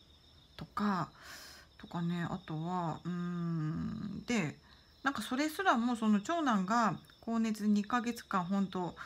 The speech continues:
生死をさまようような病気したのも、なんか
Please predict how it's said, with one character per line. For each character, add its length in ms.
生 240
死 140
を 60
さ 120
ま 180
よ 120
う 20
よ 40
う 100
な 60
病 180
気 120
し 60
た 160
の 80
も、 440
な 100
ん 60
か 260